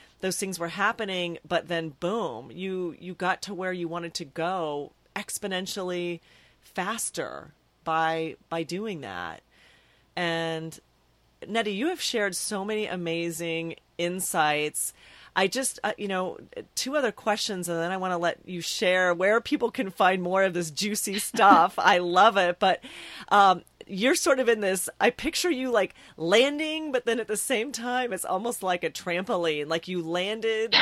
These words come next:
Speaker 2: <laughs>
Speaker 1: and then you're leveling up, you know, almost kind of like, um, literally like a, like how a trampoline works. Um,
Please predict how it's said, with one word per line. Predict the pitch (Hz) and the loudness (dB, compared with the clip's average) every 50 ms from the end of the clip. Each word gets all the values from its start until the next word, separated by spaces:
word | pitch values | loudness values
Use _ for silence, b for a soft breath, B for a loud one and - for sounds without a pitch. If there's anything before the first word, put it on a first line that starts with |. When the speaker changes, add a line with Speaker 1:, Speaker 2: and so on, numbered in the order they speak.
| B B B B | B B B B
Speaker 2:
<laughs> | B B B B - | B B B B 4
Speaker 1:
and | 240 226 | 4 6
then | 240 226 220 214 - - | 6 2 2 0 -6 -8
you're | - 254 226 214 | 0 0 0 2
leveling | 208 226 233 240 240 254 247 233 214 190 | 4 6 6 6 8 6 4 4 4 4
up, | 175 185 240 240 - - | 6 6 6 4 2 -4
you | 240 247 | -6 -2
know, | 233 226 214 | 0 0 2
almost | - 202 220 262 349 - - | 2 2 2 2 0 0 -4
kind | - 294 277 226 | -2 -2 -2 -2
of | 220 220 196 | -2 -2 -2
like, | 190 185 190 196 165 175 - - - | -2 -2 -2 -4 -6 -8 -10 -6 -4
um, | 196 175 170 165 165 165 160 - | -2 -2 -2 -2 -2 -4 -6 -12
literally | 190 190 214 233 240 220 196 175 180 | -4 -2 0 2 2 2 2 2 0
like | 180 190 202 | 0 -2 -4
a, | 175 143 - _ - | -6 -8 -10 _ -12
like | - 208 - | -12 -10 -10
how | 190 208 190 | -8 -8 -8
a | 170 | -8
trampoline | 165 - 240 226 233 214 220 214 202 190 185 175 | -8 -6 -6 -6 -6 -6 -6 -6 -4 -4 -4 -4
works. | 165 165 160 160 165 165 - - - b b b b b b b b - | -2 0 0 0 0 -2 -4 -10 -10 b b b b b b b b 0
Um, | 190 185 180 180 175 175 170 170 175 | 2 4 4 4 4 2 0 -2 -8